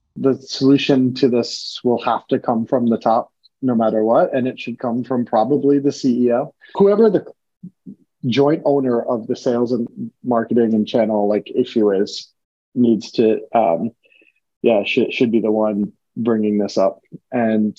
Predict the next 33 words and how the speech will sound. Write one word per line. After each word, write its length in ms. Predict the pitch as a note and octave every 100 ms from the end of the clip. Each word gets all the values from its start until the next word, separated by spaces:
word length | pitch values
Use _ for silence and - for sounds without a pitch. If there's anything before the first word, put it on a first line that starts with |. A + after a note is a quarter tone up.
| -
yeah, 180 | C3 A2+
I 60 |
would 160 | A#2 A2+
suggest 400 | B2 A#2 A#2 -
it 100 | B2
as, 280 | A#2 A2+ - -
as 140 | A2+
kind 200 | - A#2
of 80 | A2+
like 220 | A#2 G#2+
a, 240 | A2+ A2 G#2+ _ _ - - - _ _ -
you 100 | D#3
know, 100 | B2+
maybe 240 | C3 C3+
a 60 | C#3
book 240 | A2+ C#3
club 240 | - C#3+ C3
of 120 | C3
sorts, 440 | - C3 C3 C3
or 140 | B2 A#2+
if 120 | -
there's 220 | B2 A#2+
some 160 | C#3 B2+
kind 160 | C3
of 100 | A2+
leadership 480 | G#2+ A#2+ B2 - C#3
meeting, 480 | B2 A#2+ B2+ B2+ C#3
you 80 | A#2+
know, 80 |
you 120 | A#2 A2+
spend 260 | - A#2
the 80 | A#2
first 320 | A#2+ A#2 -